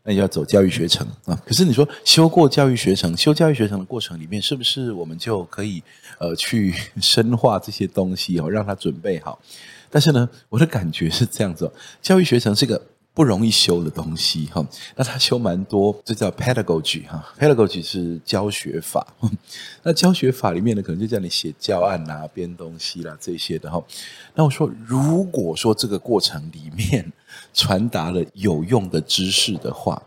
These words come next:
哦，那这个，呃，可能是一个机会。我想讲了，他如果通过这个东西，他是不是比较适任？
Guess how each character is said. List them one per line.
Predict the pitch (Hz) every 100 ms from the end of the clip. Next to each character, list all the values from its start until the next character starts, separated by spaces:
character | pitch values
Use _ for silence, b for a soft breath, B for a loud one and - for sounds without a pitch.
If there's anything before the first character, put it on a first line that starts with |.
| _ -
哦， | 95 b b b b
那 | 113 101 87 80
这 | - 101
个， | 90 80 -
呃， | 69 64 67
可 | 71 95
能 | 87
是 | - 113
一 |
个 | 90
机 | - 92
会。 | 117 - -
我 | 90
想 | - 98
讲 | 80
了， | 78
他 |
如 | 147
果 | 135
通 | 139 156
过 | 165
这 | 139
个 |
东 | 117 117
西， |
他 | 110
是 | -
不 |
是 | 113
比 | -
较 | 80
适 | - 92
任？ | 85